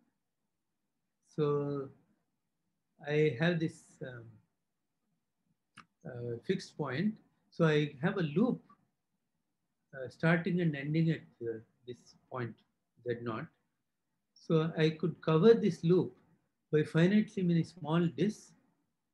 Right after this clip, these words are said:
uh, lying in U, and I solve the differential equation in each of these disks.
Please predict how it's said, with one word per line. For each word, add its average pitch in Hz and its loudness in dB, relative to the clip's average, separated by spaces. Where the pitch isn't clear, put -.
uh, 131 -4
lying 160 4
in 139 2
U, 131 0
and 160 6
I 160 6
solve 190 2
the 180 4
differential 170 0
equation 165 0
in 165 8
each 214 6
of 190 4
these 135 -8
disks. - -14